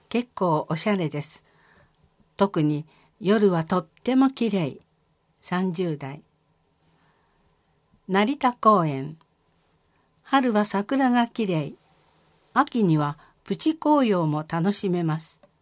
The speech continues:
五十代。タイ西公園。安全で滑り台から京阪電車を眺めることができるので、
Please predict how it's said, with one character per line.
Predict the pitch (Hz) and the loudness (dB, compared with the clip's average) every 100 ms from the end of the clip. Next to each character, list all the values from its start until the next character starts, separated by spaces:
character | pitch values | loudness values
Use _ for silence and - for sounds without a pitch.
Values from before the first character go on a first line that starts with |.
| _ _ _ _ - | _ _ _ _ -6
五 | 165 | -4
十 | 156 196 160 | -2 -2 -4
代。 | 151 131 220 _ _ _ _ _ _ _ _ _ _ _ _ _ _ _ _ _ _ _ - | -6 -14 -16 _ _ _ _ _ _ _ _ _ _ _ _ _ _ _ _ _ _ _ -6
タ | 233 233 | 0 2
イ | 185 - | 0 0
西 | 160 170 - | 0 0 -4
公 | 202 - 190 160 | -4 0 2 0
園。 | 139 135 196 _ _ _ _ _ _ _ _ _ _ - | -2 -6 -10 _ _ _ _ _ _ _ _ _ _ -4
安 | 185 220 | 0 0
全 | 202 214 208 | 0 0 2
で | 190 196 - _ _ - - | 0 -2 -6 _ _ -10 -4
滑 | 214 247 | 2 2
り | 233 | 2
台 | 214 190 165 | -2 -4 -2
か | 196 | -2
ら | 180 175 - | -2 -4 -8
京 | - 254 285 | -2 0 0
阪 | 269 254 | 0 2
電 | 247 240 | 2 0
車 | 208 185 156 | 0 -2 -2
を | 151 | 0
眺 | 165 190 | -2 -2
め | 214 208 | -2 -2
る | 208 | -2
こ | 202 | -4
と | 208 | -4
が | 185 160 | -4 -4
で | 165 | -4
き | 180 185 | -4 0
る | 170 | 0
の | 151 | 0
で、 | 147 156 | -4 -10